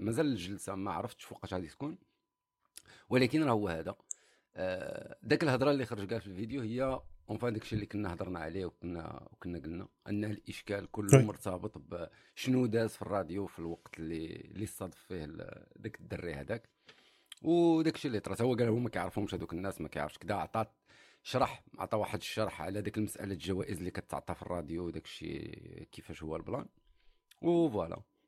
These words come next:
Speaker 1: يعني انه في التالي، آه، كي قلتي، هي انت قلتي انه تصيد. انا دائماً كنرجع وكنقول انه غلط، غلط، غلط، آه، مهني.
Speaker 2: غلط هي ديك التصيد ديالنا حنا،
Speaker 1: آه.
Speaker 2: فهمتي؟ غلط، غلط
Speaker 1: فوالا.
Speaker 2: هي
Speaker 1: غلط،
Speaker 2: التصيد.
Speaker 1: غلط
Speaker 2: يعني ال-
Speaker 1: مهني،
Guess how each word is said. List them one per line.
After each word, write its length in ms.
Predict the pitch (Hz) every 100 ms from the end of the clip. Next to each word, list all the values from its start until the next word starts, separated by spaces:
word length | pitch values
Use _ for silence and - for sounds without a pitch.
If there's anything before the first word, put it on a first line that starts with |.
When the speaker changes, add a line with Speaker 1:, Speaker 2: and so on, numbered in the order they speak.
| _
Speaker 1:
يعني 300 | 104 127 139
انه 180 | 139 120
في 60 |
التالي، 460 | - 123 120 120 - -
آه، 280 | 107 104 101
كي 140 | -
قلتي، 300 | 113 107 104
هي 220 | 101 131
انت 180 | 123 110
قلتي 440 | 147 - 110 - -
انه 160 | 120
تصيد. 320 | - 107 98
انا 200 | 104 107
دائماً 420 | 104 117 107 110 101
كنرجع 300 | 101 90 107
وكنقول 420 | - 101 101 107 107
انه 500 | 104 98 90 107 - - - -
غلط، 420 | 98 85 - _ _ _ _
غلط، 300 | 87 127 135
غلط، 480 | 98 110 147 151 _ _ -
آه، 180 | 101 98
مهني. 300 | 117 104 92
Speaker 2:
غلط 340 | 156 226 220
هي 160 | 147 185
ديك 120 | 180
التصيد 400 | - 170 156 139
ديالنا 300 | 147 139 135
حنا، 180 | 131 135
Speaker 1:
آه. 40 |
Speaker 2:
فهمتي؟ 280 | 135 127 131
غلط، 320 | 143 165 -
غلط 0 |
Speaker 1:
فوالا. 340 | 135 143 - 147
Speaker 2:
هي 60 |
Speaker 1:
غلط، 80 | 156
Speaker 2:
التصيد. 260 | 135 135 107
Speaker 1:
غلط 300 | 110 123 127
Speaker 2:
يعني 240 | 127 135
ال- 40 |
Speaker 1:
مهني، 520 | 120 120 113 139 165